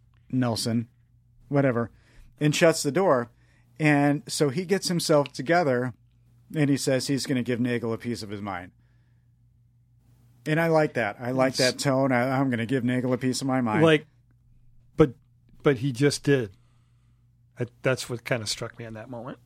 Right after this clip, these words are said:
Speaker 2: He just got done yelling at him and saying he was gonna
Speaker 1: Oh, yeah,
Speaker 2: kill him.
Speaker 1: that's true. He
Speaker 2: I
Speaker 1: gave
Speaker 2: think
Speaker 1: him
Speaker 2: he
Speaker 1: a
Speaker 2: did
Speaker 1: good,
Speaker 2: give
Speaker 1: he
Speaker 2: him a
Speaker 1: gave him a
Speaker 2: piece of
Speaker 1: good
Speaker 2: his
Speaker 1: go,
Speaker 2: mind.
Speaker 1: didn't he?
Speaker 2: <laughs> Yeah.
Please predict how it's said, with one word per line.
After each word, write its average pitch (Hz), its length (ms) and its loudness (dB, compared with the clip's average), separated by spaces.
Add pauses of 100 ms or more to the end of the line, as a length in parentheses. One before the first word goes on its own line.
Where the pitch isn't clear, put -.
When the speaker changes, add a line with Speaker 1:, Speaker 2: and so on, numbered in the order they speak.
(240)
Speaker 2:
He 143 160 0
just 139 320 2
got 135 220 4
done 139 200 2
yelling 131 400 2
at 123 180 0
him 123 140 -2
and 120 120 -4
saying 131 240 -2
he 127 60 0
was 127 120 -2
gonna 135 140 2
Speaker 1:
Oh, 185 60 4
yeah, 185 120 6
Speaker 2:
kill 160 100 10
him. 143 40 2
Speaker 1:
that's 151 160 4
true. 185 180 4
He 147 140 2
Speaker 2:
I - 20 0
Speaker 1:
gave 147 200 2
Speaker 2:
think 185 160 6
Speaker 1:
him 175 40 4
Speaker 2:
he 151 60 8
Speaker 1:
a - 20 4
Speaker 2:
did 165 120 10
Speaker 1:
good, 185 120 6
Speaker 2:
give - 20 4
Speaker 1:
he 170 120 10
Speaker 2:
him 165 80 4
a 180 40 8
Speaker 1:
gave 202 140 8
him - 20 8
a 196 80 8
Speaker 2:
piece - 40 6
of 185 60 6
Speaker 1:
good 196 100 8
Speaker 2:
his 180 120 6
Speaker 1:
go, 180 240 10
Speaker 2:
mind. 147 100 4
Speaker 1:
didn't 160 200 4
he? 123 260 2
Speaker 2:
<laughs> - 60 -20 (380)
Yeah. 131 280 -2